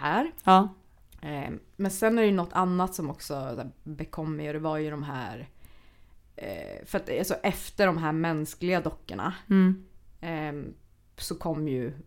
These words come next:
Speaker 1: barndockorna som ett brev på fucking posten som,
Speaker 2: Mm.
Speaker 1: som näst mest kollade på.
Speaker 2: Mm.
Speaker 1: Och där är det också så jävla grovt. Alltså, det är så, varför är det så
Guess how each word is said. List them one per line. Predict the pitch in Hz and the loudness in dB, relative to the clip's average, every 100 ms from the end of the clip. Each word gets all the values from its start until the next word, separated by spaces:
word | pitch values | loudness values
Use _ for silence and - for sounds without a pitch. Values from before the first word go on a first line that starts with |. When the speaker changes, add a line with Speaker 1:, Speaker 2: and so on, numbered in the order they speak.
| _ | _
Speaker 1:
barndockorna | - 160 151 139 123 - - 98 | -10 -4 -2 -2 -4 -8 -8 -8
som | - 151 | -8 -10
ett | - | -8
brev | 147 147 117 | -6 -4 -6
på | - | -8
fucking | 143 139 131 | -12 -10 -10
posten | 135 143 - - 110 - | -8 -10 -10 -10 -8 -8
som, | - 190 180 | 0 4 4
Speaker 2:
Mm. | 175 170 | 2 -4
Speaker 1:
som | 156 117 | -6 -6
näst | 87 - 165 - - | -6 -6 -6 -6 -10
mest | 160 135 - - - | -8 -10 -10 -14 -10
kollade | 165 147 143 - | -6 -6 -6 -6
på. | - - - - | -6 -8 -8 0
Speaker 2:
Mm. | 190 180 180 | 2 4 2
Speaker 1:
Och | 175 | 6
där | 196 196 | 8 10
är | 185 | 8
det | 170 - | 4 0
också | - 202 - - - 175 | 0 0 0 -10 -6 -4
så | 175 | -2
jävla | 165 165 202 190 170 156 139 156 151 - - - | -2 2 6 6 6 2 -2 -4 -10 -18 -20 2
grovt. | 220 226 254 269 311 277 - - - - - | 4 4 6 8 10 8 2 -8 -8 -2 4
Alltså, | - 185 | 6 8
det | 220 | 8
är | |
så, | 208 | 6
varför | 190 214 214 | 6 6 6
är | - 214 196 | 8 8 8
det | 190 | 6
så | 190 | 2